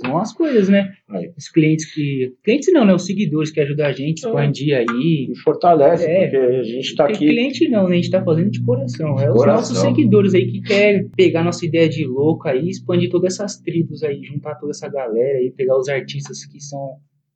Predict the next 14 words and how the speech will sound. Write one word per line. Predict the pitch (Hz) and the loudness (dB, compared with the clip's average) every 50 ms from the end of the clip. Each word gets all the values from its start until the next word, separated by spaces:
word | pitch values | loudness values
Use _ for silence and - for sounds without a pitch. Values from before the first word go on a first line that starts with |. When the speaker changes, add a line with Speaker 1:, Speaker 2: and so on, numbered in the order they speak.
| _ _ _ | _ _ _
Speaker 1:
tops | - 147 165 170 170 - 156 | 2 2 2 2 0 -4 -4
e | 156 | -2
não | 156 175 180 - | -2 -2 -2 -4
conhe-, | - 175 165 160 160 - | -2 0 0 0 0 0
reconhecidos, | - 180 175 - - 180 165 147 - - - - 185 202 190 185 156 | 0 0 0 0 0 -2 -2 -2 -4 -6 -6 -2 -2 -2 -2 -2 -2
né? | 165 165 175 170 - | -4 -4 -4 -6 -8
Tem | - 131 135 131 | -8 -6 -6 -6
muito | 135 156 160 - | -6 -6 -8 -6
que | _ 151 | _ -10
apresentar | - - - 135 127 135 127 - 143 139 | -10 -8 -12 -12 -12 -12 -10 -8 -8 -8
pra | - 131 | -8 -12
todo | - _ 143 139 139 127 | -12 _ -16 -14 -12 -10
mundo | 120 117 123 135 135 123 | -8 -8 -8 -6 -4 -4
aí. | 113 113 127 170 180 | -2 -2 -2 -6 -8